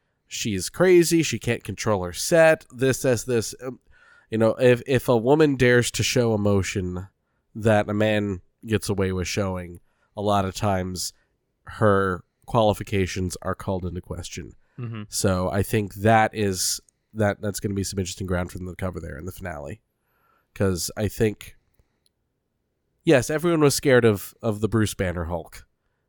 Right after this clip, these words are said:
Speaker 1: but also he was an Avenger, so everyone, you know, kinda went along with it. But he's gotten it publicly under control, so everybody loves him now. He's a hero.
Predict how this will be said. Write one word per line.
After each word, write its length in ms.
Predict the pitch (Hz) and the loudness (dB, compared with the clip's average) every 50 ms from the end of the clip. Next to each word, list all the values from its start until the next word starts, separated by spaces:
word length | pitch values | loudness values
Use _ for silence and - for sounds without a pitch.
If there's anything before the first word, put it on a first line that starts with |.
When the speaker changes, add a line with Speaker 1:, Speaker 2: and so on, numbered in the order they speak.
| _ _ | _ _
Speaker 1:
but 240 | - 95 110 107 101 | -4 0 2 2 2
also 400 | 92 101 101 101 - - 107 98 | 2 2 0 0 2 0 0 -2
he 140 | 87 98 131 | 0 0 0
was 140 | 127 123 107 | 0 0 2
an 80 | 113 107 | 0 0
Avenger, 580 | 104 95 104 98 90 80 82 82 69 - - _ _ _ _ | 0 0 0 -2 -2 -4 -8 -12 -12 -14 -20 _ _ _ _
so 320 | - - - 98 92 92 | -12 -8 -6 -6 -4 -4
everyone, 520 | 98 104 95 98 101 101 95 92 92 87 - _ _ - | -4 -6 -6 -6 -6 -8 -8 -8 -10 -14 -16 _ _ -16
you 140 | 101 98 92 | -14 -14 -12
know, 80 | 95 - - - | -14 -16 -12 -8
kinda 280 | - 147 143 123 107 | -6 -4 -4 -4 -4
went 160 | 98 98 92 | -4 -6 -6
along 240 | 90 90 87 87 87 | -6 -8 -10 -12 -14
with 160 | 90 87 - | -16 -14 -10
it. 100 | 101 85 - - _ _ _ _ _ _ _ _ _ _ _ _ _ _ _ _ _ _ _ _ _ _ _ _ _ _ _ _ _ _ _ _ _ _ _ _ _ - | -10 -12 -12 -14 _ _ _ _ _ _ _ _ _ _ _ _ _ _ _ _ _ _ _ _ _ _ _ _ _ _ _ _ _ _ _ _ _ _ _ _ _ -2
But 280 | 110 104 95 85 - _ _ _ _ _ _ _ _ _ _ _ _ _ _ _ _ _ _ _ - - | -2 -2 -2 -2 -6 _ _ _ _ _ _ _ _ _ _ _ _ _ _ _ _ _ _ _ -20 -8
he's 240 | - 131 123 113 | -4 -4 -4 0
gotten 300 | - 127 120 113 - 113 | 0 2 0 0 0 -2
it 180 | 117 117 - - | -4 -4 -4 -6
publicly 480 | - 107 104 92 104 107 - 113 107 - - | -6 -6 -4 -4 -4 -4 -4 -6 -6 -6 -8
under 160 | 90 90 101 | -8 -8 -8
control, 720 | - - - 202 196 - - 120 107 101 98 104 120 143 | -10 -10 -12 -12 -10 -6 -2 -2 -2 0 0 -2 -2 -4
so 160 | - - 95 | -4 -6 -8
everybody 360 | 85 87 87 95 90 107 131 | -6 -6 -6 -4 -4 -2 -2
loves 260 | 147 131 113 107 98 107 | -2 -2 -2 -4 -4 -6
him 100 | 107 110 | -6 -6
now. 220 | 107 104 104 110 | -4 -4 -2 -2
He's 180 | 113 113 110 123 | -4 -4 -6 -6
a 40 | 127 | -8
hero. 480 | - - 98 90 90 92 92 92 98 | -6 -6 -6 -6 -6 -8 -10 -10 -12